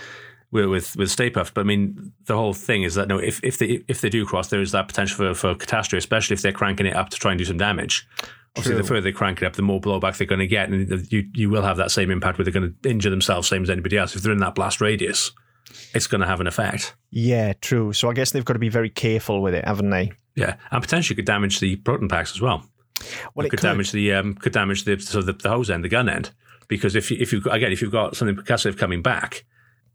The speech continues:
Speaker 1: depending on what they're made of, this, it's gonna, it could potentially compromise the material as well.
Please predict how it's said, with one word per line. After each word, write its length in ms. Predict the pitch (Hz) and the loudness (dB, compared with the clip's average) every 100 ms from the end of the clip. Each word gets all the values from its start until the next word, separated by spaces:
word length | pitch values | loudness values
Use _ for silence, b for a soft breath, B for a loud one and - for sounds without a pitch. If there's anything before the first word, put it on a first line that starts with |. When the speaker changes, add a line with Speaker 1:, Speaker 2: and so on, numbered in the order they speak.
| _ - | _ -6
Speaker 1:
depending 300 | - 123 107 | -2 2 2
on 80 | |
what 120 | 101 98 | 2 0
they're 100 | 92 | 0
made 260 | 110 117 | 2 2
of, 160 | 85 90 | 0 0
this, 180 | 104 - | -2 -2
it's 140 | - 110 | -2 -2
gonna, 260 | 104 98 - - - | 2 0 -2 -4 -2
it 100 | 110 | 0
could 140 | - 98 | 0 0
potentially 280 | 101 85 | 0 -2
compromise 440 | 98 101 - 95 90 | -2 -2 0 0 2
the 40 | |
material 420 | 95 104 95 90 | 0 2 2 2
as 80 | 90 | 0
well. 280 | 110 - - | 0 0 -4